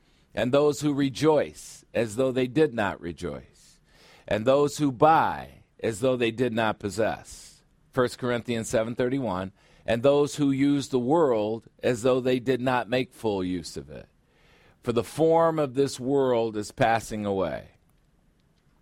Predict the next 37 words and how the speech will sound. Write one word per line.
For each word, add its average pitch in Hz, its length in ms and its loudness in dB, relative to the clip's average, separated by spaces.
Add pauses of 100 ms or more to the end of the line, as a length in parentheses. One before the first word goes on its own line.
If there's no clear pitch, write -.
(560)
First 127 300 0
Corinthians 123 1000 -4 (480)
seven 131 380 0
thirty-two 131 560 0
begins 120 580 -2
the 113 80 -6
case 127 480 -2
for 113 160 -8
celibacy. 92 920 -2 (440)
"But 117 140 4
I, 156 240 4
Paul, 156 500 6
want 135 240 -2
you 139 140 0
to 131 60 -4
be 131 180 0
free 143 260 -2
from 117 220 -6
concern. 107 760 -4 (440)
One 147 320 2
who 170 120 2
is 147 140 0
unmarried 147 640 0
is 120 160 -6
concerned 135 560 -2
about 123 320 2
the 120 80 -8
things 135 500 -2
of 120 160 -2
the 127 120 0
Lord, 107 580 0
how 117 200 4
he 123 80 0
may 120 180 -2
please 139 480 -4
the 87 100 -12
Lord." 71 500 -8